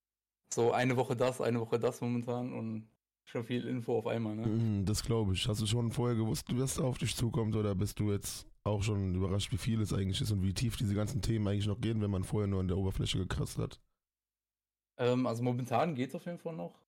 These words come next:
Speaker 1: Ähm, jetzt gerade sind wir hier mit der Adobe Suite dran, also die Photoshop, Illustrator und so ein Kram. Da hab ich mich ja auch privat, äh, vorher schon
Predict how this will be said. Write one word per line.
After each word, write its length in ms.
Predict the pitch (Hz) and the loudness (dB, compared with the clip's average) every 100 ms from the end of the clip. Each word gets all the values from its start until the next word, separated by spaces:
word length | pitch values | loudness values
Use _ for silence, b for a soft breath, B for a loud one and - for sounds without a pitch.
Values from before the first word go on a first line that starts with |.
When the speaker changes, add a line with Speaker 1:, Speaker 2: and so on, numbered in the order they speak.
| _ - | _ -4
Speaker 1:
Ähm, 880 | 117 113 113 110 113 117 110 113 117 | 0 0 -2 -6 -8 -4 -4 -4 -8
jetzt 140 | 113 | -6
gerade 180 | 113 117 | -2 0
sind 200 | 123 120 | -2 -2
wir 100 | 120 | -2
hier 220 | 113 117 | 0 2
mit 180 | 113 110 | 0 2
der 320 | 113 110 120 | 4 4 2
Adobe 280 | 113 123 127 | 0 -2 -2
Suite 380 | - 127 127 - | -4 -6 -6 -8
dran, 400 | 120 123 127 135 | -4 -2 -2 -6
also 180 | 117 113 | -8 -8
die 80 | 110 | -4
Photoshop, 560 | 120 113 113 113 110 | -2 -2 -2 -2 -2
Illustrator 500 | - 113 - 117 117 113 | -2 -4 2 2 4 0
und 80 | |
so 80 | 113 | 0
ein 100 | 113 | -2
Kram. 320 | - 127 139 135 B _ _ _ _ _ _ - | -2 -2 -2 -6 B _ _ _ _ _ _ -2
Da 300 | 117 104 - | 2 2 0
hab 120 | 123 | -2
ich 100 | 123 | 2
mich 160 | 127 123 | 2 4
ja 120 | 113 | 2
auch 220 | 113 117 | 2 2
privat, 520 | - 110 110 117 - | 0 2 4 4 0
äh, 280 | 110 107 107 | 0 0 0
vorher 320 | 110 120 113 113 | 0 4 4 2
schon 540 | - 113 113 110 | -2 -2 -2 -2